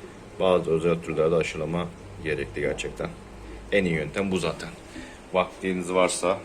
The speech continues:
zamanınız varsa bu şekilde balıkları eklemek en sağlıklı yöntem. Şeyde bahsetmek istiyorum. Bu, bakın, balıklar gelirken birçok poşette gördünüz. Balıklar stres olmasın diye bu şekilde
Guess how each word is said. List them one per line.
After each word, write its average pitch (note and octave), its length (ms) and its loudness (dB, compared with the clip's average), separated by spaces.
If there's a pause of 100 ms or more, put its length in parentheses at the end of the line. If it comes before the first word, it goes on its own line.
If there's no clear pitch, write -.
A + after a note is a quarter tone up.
(100)
zamanınız E2+ 500 0
varsa E2+ 440 0
bu - 40 -12
şekilde D2+ 400 -4
balıkları D2 420 -2
eklemek E2 380 -2 (880)
en F#2 180 2
sağlıklı C#2+ 480 -2
yöntem. D2+ 300 -2 (1160)
Şeyde G#2 380 2
bahsetmek E2+ 460 -4
istiyorum. G2+ 420 -4
Bu, G#2 160 0 (320)
bakın, F#2+ 240 -6
balıklar G2 340 0
gelirken G2 460 -4
birçok G2 260 -8
poşette F#2+ 340 -4
gördünüz. F#2+ 600 0 (680)
Balıklar F#2 320 2
stres - 420 -6
olmasın G2+ 400 -2
diye A#2 160 -2
bu G#2+ 60 -6
şekilde G2 520 -4